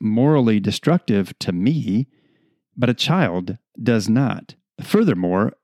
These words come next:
many people willingly submit themselves to a canon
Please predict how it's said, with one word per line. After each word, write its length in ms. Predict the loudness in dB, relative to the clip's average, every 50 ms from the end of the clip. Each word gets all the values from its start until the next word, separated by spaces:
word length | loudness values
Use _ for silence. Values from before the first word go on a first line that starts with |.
| _ _
many 420 | -4 -2 0 2 4 4 4 2 2
people 420 | 2 0 0 2 0 0 0 0
willingly 680 | 0 0 2 2 2 2 2 2 2 2 2 2 0
submit 540 | 0 -2 -2 -2 -2 0 0 0 0 0 0
themselves 720 | -2 -2 -2 -2 -2 -2 0 0 0 0 0 -2 -2 -4 -4
to 160 | -2 -2 -2
a 120 | -2 -2 -6 _
canon 640 | -10 -4 -2 0 2 2 2 2 0 0 -2 -2